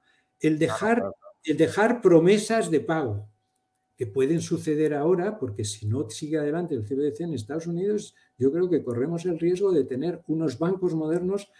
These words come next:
Speaker 1: que son las stablecoins.
Speaker 2: Ujú.
Speaker 1: Son promesas de tal. Y entonces, cosa que no me voy a meter ahora, porque, bueno, ya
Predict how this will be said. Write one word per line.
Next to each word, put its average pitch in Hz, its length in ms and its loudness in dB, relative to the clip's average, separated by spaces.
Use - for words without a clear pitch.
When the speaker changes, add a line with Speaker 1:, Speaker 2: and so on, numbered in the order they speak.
Speaker 1:
que 117 120 0
son 147 180 -2
las 190 160 0
stablecoins. 156 960 0
Speaker 2:
Ujú. 104 280 -10
Speaker 1:
Son 165 140 -2
promesas 147 580 2
de 127 120 6
tal. 269 240 2
Y 120 80 4
entonces, 156 400 10
cosa 143 320 2
que - 120 -4
no 123 120 2
me 135 100 4
voy 139 120 10
a 135 80 4
meter 127 280 2
ahora, 143 320 4
porque, 117 240 0
bueno, 117 280 0
ya 123 240 -2